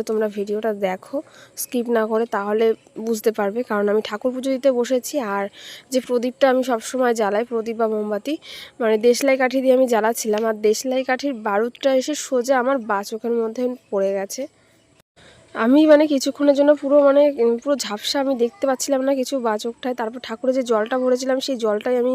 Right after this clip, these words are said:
কিছু না পেয়ে আর কি চোখের মধ্যে দিয়েছি ওই ঠাকুরের সামনে বসেই। যাক, তারপরে অনেকক্ষণ বাদে মানে আধা ঘন্টা গেছে, তারপর দেখলাম যে না, আস্তে ঠিক হয়েছে চোখটা, মানে অনেকটা জল দিয়েছিলাম। তারপরে যাক, কোনো মানে সেই রকমভাবে খুব অসুবিধা হয়নি, আহ,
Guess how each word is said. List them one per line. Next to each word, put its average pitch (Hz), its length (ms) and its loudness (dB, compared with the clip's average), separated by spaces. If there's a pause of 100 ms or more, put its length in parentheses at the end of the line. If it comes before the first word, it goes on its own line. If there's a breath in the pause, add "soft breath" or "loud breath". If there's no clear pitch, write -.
(140)
কিছু 233 220 -10
না 220 180 -2
পেয়ে 226 200 -6
আর 233 60 -4
কি 240 80 -8
চোখের 226 260 -4
মধ্যে 226 240 0
দিয়েছি 220 260 -6
ওই 220 80 -2
ঠাকুরের 220 360 -6
সামনে 208 240 -4
বসেই। 220 320 -6 (680 loud breath)
যাক, 269 220 6
তারপরে 247 380 2 (120)
অনেকক্ষণ 254 480 -4 (120)
বাদে 233 260 -2
মানে 240 160 0
আধা 214 220 2
ঘন্টা 254 300 -4
গেছে, 233 240 -4
তারপর 233 300 -6
দেখলাম 240 280 -4
যে 247 80 0
না, 233 200 -2
আস্তে - 360 -8
ঠিক 262 240 -8
হয়েছে 233 260 -4
চোখটা, 226 340 -6 (500 loud breath)
মানে 226 160 0 (100)
অনেকটা 254 380 0
জল 240 260 -2
দিয়েছিলাম। 233 440 -6 (440 loud breath)
তারপরে 240 320 -2
যাক, 247 280 -2
কোনো 254 180 -2 (200)
মানে 226 260 -2
সেই 233 220 0
রকমভাবে 247 580 -4
খুব 262 280 -8
অসুবিধা 247 400 -4
হয়নি, 220 420 -4
আহ, 208 760 -6